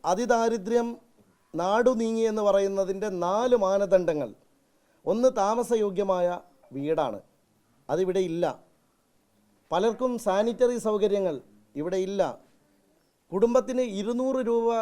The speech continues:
ശരാശരി വരുമാനമുള്ള കുടുംബങ്ങൾ എല്ലാവരും എത്തിയിട്ടില്ല. ഒരുപാട് കുടുംബങ്ങൾ ആരോഗ്യപരമായി വലിയ പ്രശ്നങ്ങളിൽ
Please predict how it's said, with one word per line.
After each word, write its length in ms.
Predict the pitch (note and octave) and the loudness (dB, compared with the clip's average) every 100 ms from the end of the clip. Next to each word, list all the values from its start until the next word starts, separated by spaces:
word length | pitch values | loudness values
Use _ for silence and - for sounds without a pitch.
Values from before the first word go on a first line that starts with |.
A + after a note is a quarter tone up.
| G#3+ - | -4 -4
ശരാശരി 460 | F#3+ G#3 A3 A#3+ G#3+ | 0 0 0 0 0
വരുമാനമുള്ള 520 | F#3+ G#3 A3 A3 G#3+ G3+ | 0 -2 -4 -2 -2 -2
കുടുംബങ്ങൾ 420 | F#3 F#3+ G3+ G3+ G3 E3 - _ _ - | -4 -6 -4 -4 -4 -6 -14 _ _ -10
എല്ലാവരും 500 | D3 F#3 G#3 G#3+ G3+ | -2 2 2 0 -2
എത്തിയിട്ടില്ല. 500 | F3+ A3 G#3+ G#3+ G3+ D#3 A2+ _ _ _ _ _ _ _ - | -6 -8 -8 -4 -2 -2 -4 _ _ _ _ _ _ _ -4
ഒരുപാട് 480 | F3 A3 B3 C4 B3+ A#3 - - - | -2 2 2 4 6 4 0 -12 -6
കുടുംബങ്ങൾ 460 | G3 A3 A3+ A3+ G#3+ - D#3+ | -2 0 0 -2 -4 -4 -2
ആരോഗ്യപരമായി 720 | G3 A#3 B3 A#3 A3+ G#3+ G#3 F3+ D3 | 4 4 4 2 0 0 0 0 -2
വലിയ 220 | F#3 A#3+ G#3+ | 0 0 0
പ്രശ്നങ്ങളിൽ 500 | F#3+ - G#3 G#3 | -4 -6 -6 -4